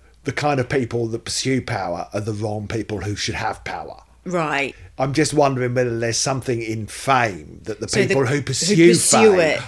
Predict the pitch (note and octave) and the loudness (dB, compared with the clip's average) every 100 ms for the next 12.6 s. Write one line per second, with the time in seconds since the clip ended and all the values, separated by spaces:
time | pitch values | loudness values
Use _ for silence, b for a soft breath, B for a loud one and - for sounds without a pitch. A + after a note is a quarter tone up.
0 | - G3 E3+ E3 D#3 C3+ B2+ B2 A2+ - | 0 6 8 8 6 4 2 2 -4 -2
1 | B2+ A#2 A#2+ C3 B2 A2+ G#2+ B2 G2+ G2+ | -2 -2 -2 2 2 0 -2 -2 -4 -6
2 | G#2 D#2+ C#2 B - A3 A#3+ G3+ - A#3+ | -6 -8 -12 B -2 2 2 0 0 0
3 | A#3+ G#3 G3 E3 G#3+ F3+ F#3 F3+ F3+ - | 0 -2 -4 -2 -2 0 2 0 0 -4
4 | - F#3+ F3 E3+ E3+ D#3+ E3 b b b | -6 -2 -2 -2 -2 -6 -12 b b b
5 | b b b _ _ _ _ - G#3+ B3+ | b b b _ _ _ _ -6 2 2
6 | - G#3+ - - A#3+ C4 B3+ A3+ - D#3+ | 2 -2 -2 2 4 4 4 0 0 0
7 | C#3 C#3 D#3 A3 B3+ G3+ E3+ - _ - | 0 0 -4 -4 -4 -4 -8 -12 _ -20
8 | - - - - - F3+ - F#3+ E3+ - | -20 -20 -20 -12 -4 -4 0 0 0 -6
9 | - - - - - G#3+ A#3 A#3+ A#3+ - | -20 -20 -10 -8 -6 0 4 4 4 2
10 | G3 G3 F3 - F3+ - F3+ F3 F3 E3 | 2 2 0 -2 -6 -6 -4 -2 0 0
11 | D#3+ - E3+ E3 E3 D#3 D#3 D3+ D#3+ - | -2 -4 -2 -2 -2 -6 -6 -4 -2 -2
12 | - G#3 F3+ B2 F#2 | 0 0 0 -2 -6